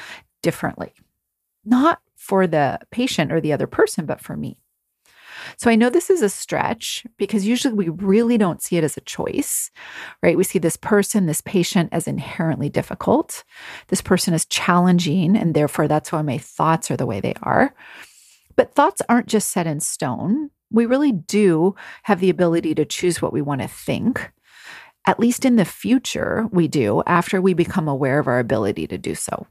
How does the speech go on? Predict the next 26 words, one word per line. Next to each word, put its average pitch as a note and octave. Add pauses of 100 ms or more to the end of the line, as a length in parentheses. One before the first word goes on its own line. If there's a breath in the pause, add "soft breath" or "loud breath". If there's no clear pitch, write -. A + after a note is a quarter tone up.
(160)
right? D3
We -
can't -
go G3+
back D3 (400 loud breath)
and C3
tell C#3+
ourselves C3+
that -
we -
could -
have -
thought -
differently A#2 (560)
yesterday - (300)
or E3+
a E3
year D3
ago, - (180)
right? A#3
'Cause B3+
we C#4
didn't. - (160)
We G#3
didn't D4+
know. E4